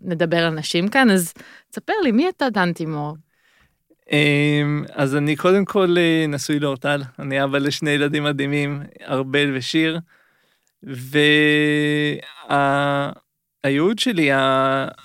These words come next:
Speaker 2: ה-, המקום שממנו אני מגיע, זה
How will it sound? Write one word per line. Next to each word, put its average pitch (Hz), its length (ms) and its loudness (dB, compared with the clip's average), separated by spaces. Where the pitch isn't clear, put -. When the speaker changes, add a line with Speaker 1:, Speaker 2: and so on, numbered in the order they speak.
Speaker 2:
ה-, 131 640 -2
המקום 185 440 0
שממנו 170 560 0
אני 165 140 0
מגיע, 160 520 0
זה 139 340 -4